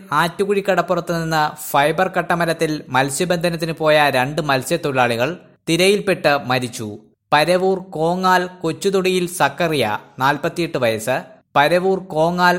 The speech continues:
ധർമ്മകുടിയിൽ ഇസുദീൻ, അൻപത്തിരണ്ട് വയസ്സ് എന്നിവരാണ്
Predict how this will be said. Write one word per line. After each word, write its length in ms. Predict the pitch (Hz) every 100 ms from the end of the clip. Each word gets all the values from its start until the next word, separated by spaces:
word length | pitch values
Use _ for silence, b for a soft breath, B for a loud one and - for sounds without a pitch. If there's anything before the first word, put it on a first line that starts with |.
| -
ധർമ്മകുടിയിൽ 680 | 139 - 156 180 180 180 180 175 - 160
ഇസുദീൻ, 440 | 135 185 160 113 107 - -
അൻപത്തിരണ്ട് 580 | 127 156 170 175 175 156
വയസ്സ് 380 | 143 131 135 127 123 -
എന്നിവരാണ് 640 | 135 156 156 147 131 127